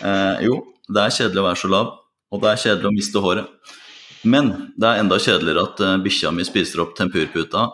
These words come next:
og at jeg nå har mistet potensen. Men det synes jeg vi skal snakke mer om i neste episode, for da skal vi få avslutte her, sånn at vi kan gå tilbake til, eh, hverdagen vår. Har du lyst med, på noen avsluttende bemerkninger eller kommentarer til det jeg nettopp sa?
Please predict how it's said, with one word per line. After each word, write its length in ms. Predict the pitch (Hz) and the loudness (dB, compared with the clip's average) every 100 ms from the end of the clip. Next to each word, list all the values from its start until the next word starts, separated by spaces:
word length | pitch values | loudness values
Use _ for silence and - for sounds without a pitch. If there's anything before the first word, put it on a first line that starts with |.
| - | -8
og 360 | 85 90 - - | -4 -2 -4 -4
at 140 | 95 92 | -2 0
jeg 100 | 92 | 0
nå 100 | 87 | 2
har 80 | |
mistet 360 | 95 92 82 - | 2 0 -4 -6
potensen. 460 | 98 87 78 104 127 _ _ _ _ _ _ - | -6 -6 -6 -10 -12 _ _ _ _ _ _ -2
Men 160 | 117 117 | 0 4
det 220 | 127 117 | 2 2
synes 140 | 123 117 | -2 0
jeg 80 | 110 | 0
vi 40 | |
skal 140 | 135 131 | 0 0
snakke 200 | 117 113 | 0 2
mer 200 | 95 95 | 2 2
om 160 | 110 - | 0 0
i 200 | 110 113 | -2 2
neste 400 | 131 131 - 139 | 0 0 -2 -2
episode, 460 | 139 127 87 69 95 - | 0 0 0 -2 -6 -8
for 140 | 107 | 0
da 120 | 104 | 0
skal 200 | 107 110 | 0 -4
vi 100 | 107 | -2
få 100 | 117 90 | 0 -2
avslutte 320 | 82 90 95 | -2 -4 -2
her, 100 | 110 | -2
sånn 200 | - 104 | -2 -4
at 40 | |
vi 80 | 98 | -4
kan 160 | 110 101 | -2 -2
gå 80 | 95 | -2
tilbake 360 | 95 82 - - | -2 -2 -4 -4
til, 200 | 95 92 | -2 0
eh, 120 | 92 | 2
hverdagen 380 | 92 80 76 90 | 2 0 -2 -2
vår. 160 | 151 - _ _ _ _ 117 | -4 -6 _ _ _ _ 0
Har 80 | 120 | 4
du 80 | 127 123 120 | 4 4 2
lyst 220 | 110 - | 0 0
med, 280 | 113 107 - | 0 0 -4
på 120 | 113 | -2
noen 160 | 110 67 | 0 2
avsluttende 460 | 85 82 95 95 95 | 2 0 -4 -2 -2
bemerkninger 720 | 90 82 - 92 107 117 - | 2 0 0 -2 -2 -4 -2
eller 120 | 104 | -2
kommentarer 520 | 104 101 101 90 85 | 0 -2 0 0 -2
til 80 | 98 | 0
det 80 | 90 | 2
jeg 120 | 87 | 2
nettopp 260 | 90 - - | 0 -6 -6
sa? 160 | 120 | -8